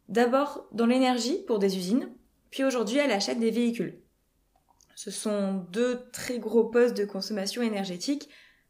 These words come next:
avec des économies d'énergie possibles. Et ce sont aussi des sujets sur lesquels on va se demander quel type d'énergie choisir, quel type de motorisation pour un véhicule, et cetera. Et, euh,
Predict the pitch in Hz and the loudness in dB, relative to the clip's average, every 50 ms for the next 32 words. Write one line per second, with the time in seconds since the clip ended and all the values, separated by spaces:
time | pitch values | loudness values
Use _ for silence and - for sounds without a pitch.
0 | _ _ - 196 196 226 220 196 202 185 190 190 - 196 196 185 180 190 208 202 | _ _ -4 -2 0 0 0 0 0 0 -2 -4 -4 -4 -4 -2 -4 -4 -4 -4
1 | 202 190 180 185 185 180 196 196 202 220 220 220 - - 196 170 160 - - _ | -4 -4 -4 -6 -6 -6 -8 -4 -4 -4 -2 -2 -4 -4 -6 -6 -8 -12 -16 _
2 | _ _ _ - - - _ _ - - 190 202 214 208 - 277 285 285 277 254 | _ _ _ -20 -20 -20 _ _ -6 -6 -4 -4 -4 -2 0 0 0 2 2 2
3 | 233 233 - - - 285 302 302 311 311 262 226 214 - - 214 208 262 285 277 | 2 0 0 -2 -2 -4 -4 -4 -4 -4 -4 -4 -6 -6 -6 -4 -2 -2 -2 -2
4 | 240 202 175 180 - 240 247 262 254 - - - - - _ _ _ _ - 208 | -4 -6 -4 0 0 0 0 0 -2 -6 -14 -20 -20 -20 _ _ _ _ -6 -2
5 | 214 202 254 269 269 262 220 226 220 208 202 196 214 240 254 254 262 - - - | 2 4 4 4 2 0 0 0 0 0 2 2 2 2 2 0 -2 -6 -10 -14
6 | - - - - 262 254 247 254 - - 285 247 214 190 214 233 226 220 214 220 | -16 -4 0 2 2 2 2 -2 -6 -6 -4 -4 -2 0 2 2 2 2 0 -2
7 | 208 202 226 247 240 - - 240 233 233 226 233 254 254 254 262 262 262 - 202 | -2 -4 -4 -6 -6 -4 -2 0 0 0 0 -2 -4 -4 -2 -2 -4 -4 -6 -8
8 | 190 190 - 220 196 185 196 196 202 202 220 208 214 208 202 196 202 190 185 190 | -6 -6 -6 -4 -2 0 0 2 2 2 0 -2 -4 -4 -2 -2 -2 -4 -4 -6
9 | - - 233 226 226 233 233 233 202 196 190 185 196 185 185 185 185 - - 233 | -6 -4 0 2 2 2 0 0 -4 -6 -4 -4 -4 -4 -4 -8 -10 -10 -8 -6
10 | 233 240 240 208 196 - - 190 190 202 196 190 214 254 285 - - - - - | -4 -2 -2 -2 -4 -4 -8 -8 -8 -6 -6 -6 -6 -6 -6 -8 -14 -20 -20 -20
11 | - - - - - - _ _ - 202 202 202 196 185 185 | -20 -20 -20 -20 -20 -20 _ _ -6 -4 -2 -2 -2 -4 -4